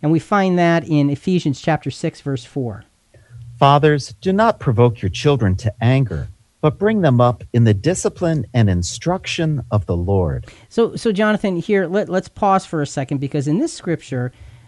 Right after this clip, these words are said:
Speaker 1: you know, we're, we're talking about having discipline and integrity and righteousness and maturity and all of that stuff. Well, how do you do that?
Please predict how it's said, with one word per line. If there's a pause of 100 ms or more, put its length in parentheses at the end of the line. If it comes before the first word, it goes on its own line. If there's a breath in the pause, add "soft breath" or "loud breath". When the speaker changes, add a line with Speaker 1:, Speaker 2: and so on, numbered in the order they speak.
(180 soft breath)
Speaker 1:
you
know, (340)
we're,
we're
talking
about
having
discipline
and
integrity
and
righteousness
and
maturity
and
all
of
that
stuff. (360 soft breath)
Well,
how
do
you
do
that?